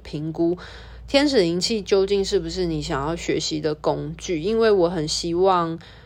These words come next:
呃，不要有资讯的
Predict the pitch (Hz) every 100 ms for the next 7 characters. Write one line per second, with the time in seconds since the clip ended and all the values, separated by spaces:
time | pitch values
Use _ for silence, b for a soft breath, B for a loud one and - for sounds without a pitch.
0 | B B - 170 151 139 135 127 - 208
1 | 262 302 247 196 156 151 - 214 208 214
2 | - 240 190 165 160 160 143 139 - 92
3 | -